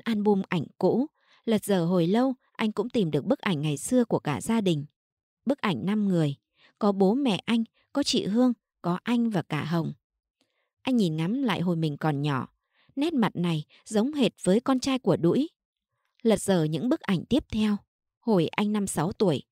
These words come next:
nét mặt đó vẫn y chang. Anh gỡ tấm ảnh rồi cất vào túi áo. Dường như anh đã có câu trả lời cho chính mình. Dù Đũi có chối cãi thế nào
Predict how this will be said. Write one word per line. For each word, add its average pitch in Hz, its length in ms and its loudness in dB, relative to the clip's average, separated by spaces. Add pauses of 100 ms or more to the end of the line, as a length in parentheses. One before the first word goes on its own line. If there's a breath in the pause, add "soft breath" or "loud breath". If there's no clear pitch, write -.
(280 soft breath)
nét 320 160 -4
mặt 262 220 0
đó 170 260 0
vẫn 247 200 -2
y 262 180 0
chang. 240 340 -2 (1000)
Anh 254 140 0
gỡ 175 220 0
tấm 226 160 2
ảnh 170 280 -2
rồi 156 200 2
cất - 200 -2
vào 156 120 0
túi 170 200 0
áo. 180 380 -4 (460 soft breath)
Dường 196 260 2
như 262 220 2
anh 254 200 -2
đã 233 120 -2
có 240 120 0
câu 277 200 2
trả 165 200 -2
lời 151 260 0
cho 226 180 -2
chính 208 340 0
mình. 156 200 2 (760)
Dù 180 240 0
Đũi 165 240 0
có 214 120 -2
chối 190 220 0
cãi 247 220 -4
thế 220 140 0
nào 185 340 0